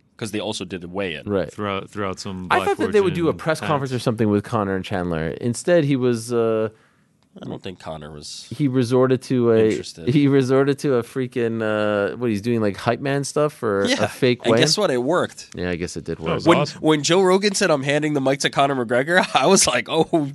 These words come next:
Speaker 1: s-,
Speaker 2: Yeah.
Speaker 1: shit."
Speaker 2: You know why Joe Rogan said that?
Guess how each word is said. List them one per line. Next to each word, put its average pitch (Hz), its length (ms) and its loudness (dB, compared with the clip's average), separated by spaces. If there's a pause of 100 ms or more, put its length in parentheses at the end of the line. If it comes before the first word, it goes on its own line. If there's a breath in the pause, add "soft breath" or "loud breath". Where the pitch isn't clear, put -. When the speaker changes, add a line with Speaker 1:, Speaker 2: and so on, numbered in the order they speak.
(180)
Speaker 1:
s-, - 340 -8 (160)
Speaker 2:
Yeah. 95 320 2
Speaker 1:
shit." - 120 -8 (100)
Speaker 2:
You 113 100 0
know 127 140 4
why 117 220 4
Joe 107 160 4
Rogan 107 280 4
said 123 220 2
that? 78 260 0